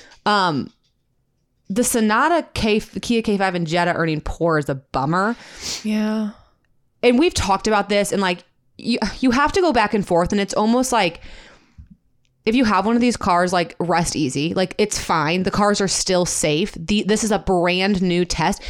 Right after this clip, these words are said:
Speaker 1: and this test is hard to pass on
Speaker 2: Mm-hmm.
Speaker 1: purpose.
Speaker 2: Yeah.
Speaker 1: But shout out to the Honda Accord. And also remember, if you have kids in car seats, um, these tests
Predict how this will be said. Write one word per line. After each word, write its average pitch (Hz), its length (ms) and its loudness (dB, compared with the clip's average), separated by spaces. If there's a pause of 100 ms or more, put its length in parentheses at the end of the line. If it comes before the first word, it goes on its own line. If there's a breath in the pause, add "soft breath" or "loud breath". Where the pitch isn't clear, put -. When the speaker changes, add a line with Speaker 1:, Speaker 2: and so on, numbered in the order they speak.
(120 loud breath)
Speaker 1:
and 233 160 2
this 320 140 2
test 262 240 2
is 208 100 0
hard 180 400 0
to 175 60 -2
pass 151 380 0
on 147 120 2
Speaker 2:
Mm-hmm. 202 80 0 (140)
Speaker 1:
purpose. - 300 -8
Speaker 2:
Yeah. 196 320 -2 (480 loud breath)
Speaker 1:
But 202 320 4 (100)
shout 196 220 0
out 185 80 -2
to - 60 -12
the 196 80 0
Honda 170 240 0
Accord. - 300 -4 (600 soft breath)
And 247 100 4
also 349 220 2
remember, 240 200 0
if 202 60 -2
you 233 80 4
have 190 240 -2
kids 214 240 0
in 185 100 -2
car 175 240 0
seats, 240 440 -2 (500 loud breath)
um, 190 280 0
these 202 180 -2
tests 214 280 0